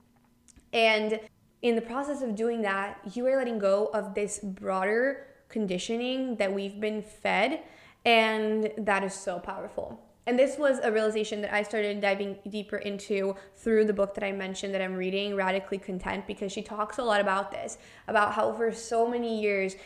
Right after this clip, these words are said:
she never felt like she could be enough or like she could be happy because she wasn't thin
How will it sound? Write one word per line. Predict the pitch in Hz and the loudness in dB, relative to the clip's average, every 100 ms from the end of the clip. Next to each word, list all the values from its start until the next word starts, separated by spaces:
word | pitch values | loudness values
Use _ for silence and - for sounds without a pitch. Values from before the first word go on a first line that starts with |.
| - | -20
she | - - 233 | -12 -4 -2
never | 214 214 247 | 0 2 0
felt | 247 214 208 | 2 2 2
like | 208 196 | 2 0
she | 196 - | -2 -6
could | 196 196 | -4 -4
be | 202 202 196 202 - - - _ _ - | -4 -6 -4 -6 -12 -20 -20 _ _ -2
enough | 254 339 311 214 - | 2 4 2 0 0
or | 214 208 208 | 2 4 2
like | 196 | -2
she | - 214 | -4 -4
could | 220 | -4
be | 226 | -4
happy | 214 302 311 302 220 220 | -6 -2 -2 -2 -4 -4
because | 214 214 226 208 196 - | -6 -6 -2 0 -2 -6
she | - 214 | -6 0
wasn't | 214 214 - | 0 -2 -10
thin | - 208 196 226 | -6 -4 -4 -6